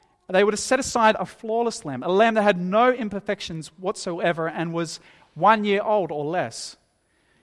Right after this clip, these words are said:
And families were organized and arranged such that small households were grouped together so that there'd be no waste of meat.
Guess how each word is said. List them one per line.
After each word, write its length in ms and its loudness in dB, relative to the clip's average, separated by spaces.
And 160 -2
families 640 -2
were 420 2
organized 640 2
and 80 -4
arranged 760 -2
such 440 -4
that 220 0
small 460 0
households 760 -4
were 80 -4
grouped 300 -2
together 380 0
so 180 -6
that 140 -4
there'd 160 -2
be 160 0
no 240 0
waste 420 -4
of 160 -6
meat. 320 -8